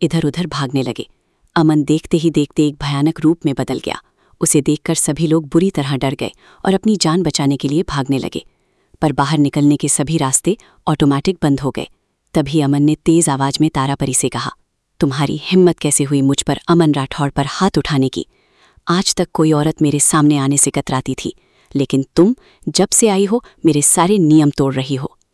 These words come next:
अमन का भयानक रूप भयावह था। हर कोई डर के मारे भाग रहा था,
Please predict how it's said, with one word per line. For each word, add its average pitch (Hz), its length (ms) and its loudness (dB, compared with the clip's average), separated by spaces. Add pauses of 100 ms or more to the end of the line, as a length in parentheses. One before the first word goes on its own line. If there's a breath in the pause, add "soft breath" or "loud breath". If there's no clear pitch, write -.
(280)
अमन 143 240 -2
का 135 140 -6
भयानक 143 500 -6
रूप 160 180 -6 (160)
भयावह 139 360 -4
था। - 240 -10 (500 soft breath)
हर 220 180 0
कोई 220 200 0
डर 165 200 0
के 185 120 -2
मारे 131 240 -2
भाग 139 260 -6
रहा 131 160 -6 (100)
था, - 100 -10